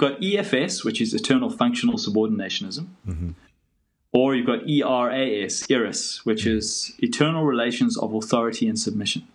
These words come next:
Speaker 2: Mm-hmm.
Speaker 1: Okay? And of course, in order to submit, you need a will, right?
Speaker 2: Mm-hmm.
Speaker 1: So the issue of will becomes
Speaker 2: Mm-hmm.
Speaker 1: central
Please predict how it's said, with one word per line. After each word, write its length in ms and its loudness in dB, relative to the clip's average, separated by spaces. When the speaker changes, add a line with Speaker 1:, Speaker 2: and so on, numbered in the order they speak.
Speaker 2:
Mm-hmm. 260 -2
Speaker 1:
Okay? 380 2
And 140 4
of 100 -2
course, 300 2
in 100 0
order 220 2
to 180 -2
submit, 440 2
you 60 4
need 160 4
a 60 0
will, 320 0
right? 320 -2
Speaker 2:
Mm-hmm. 260 -4
Speaker 1:
So 100 2
the 100 2
issue 220 4
of 160 -2
will 180 2
becomes 320 2
Speaker 2:
Mm-hmm. 180 0
Speaker 1:
central 300 -2